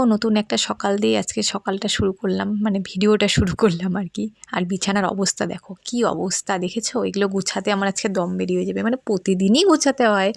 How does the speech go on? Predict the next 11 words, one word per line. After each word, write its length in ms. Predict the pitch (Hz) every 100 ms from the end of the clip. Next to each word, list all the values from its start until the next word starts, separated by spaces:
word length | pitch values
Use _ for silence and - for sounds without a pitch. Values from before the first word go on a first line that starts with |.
| - - - - - - -
তো 80 | 208
দেখো, 280 | 185 175 185
সকাল 340 | - 202 208 226
সকাল 300 | - 233 233
আজকে 280 | 202 - 226
তৈরি 300 | 220 202 202
করছি 380 | 202 196 - 247 294 _ _ _ _ _ _ -
ন-, 280 | 190 190 185
মানে 280 | 196 190 196 180 _ _ _ _ -
ম-, 240 | 214 196 190
মেয়ের 320 | 190 233 269